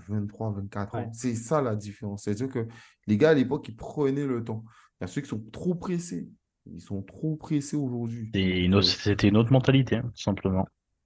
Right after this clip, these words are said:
Speaker 1: Totalement. Et puis, les gars, ils comprenaient aussi que, frérot, tu joues dans un grand club.
Speaker 3: Hmm.
Speaker 1: Tu joues dans un grand club.
Speaker 2: Ouais.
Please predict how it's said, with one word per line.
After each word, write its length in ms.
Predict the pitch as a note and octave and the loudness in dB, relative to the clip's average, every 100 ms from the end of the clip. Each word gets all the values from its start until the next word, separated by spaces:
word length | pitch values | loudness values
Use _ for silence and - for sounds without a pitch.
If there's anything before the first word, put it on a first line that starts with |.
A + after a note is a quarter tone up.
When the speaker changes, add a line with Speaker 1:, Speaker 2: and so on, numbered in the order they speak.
| _ | _
Speaker 1:
Totalement. 480 | F#3+ G3+ G#3 A3 A3 | 2 4 4 4 2
Et 120 | A#2 | 0
puis, 160 | A2 A2 | 0 0
les 140 | A2 | 0
gars, 120 | G#2+ | 2
ils 60 | F3+ | 0
comprenaient 380 | - A2+ G#2+ A#2+ | -2 0 2 2
aussi 240 | C#3 - | 0 -4
que, 280 | - G#2 G2+ - _ _ _ | -2 -2 -2 -8 _ _ _
frérot, 180 | - F#2+ | -10 -8
tu 120 | A2+ G2 | -8 -10
joues 160 | G2 | -10
dans 100 | A#2+ | -4
un 60 | C3+ | -4
grand 200 | C3 D3 | -2 -6
club. 260 | D#3+ F3 - _ _ _ _ _ _ _ - | -6 -8 -10 _ _ _ _ _ _ _ 4
Speaker 3:
Hmm. 80 | G3 | 4
Speaker 1:
Tu 40 | |
joues 140 | F2+ A2 | 4 -8
dans 160 | A#2 | -6
un 40 | A2 | -8
grand 200 | G#2+ A#2 | -8 -10
club. 200 | A#2+ D3 | -8 -6
Speaker 2:
Ouais. 200 | B2 | -6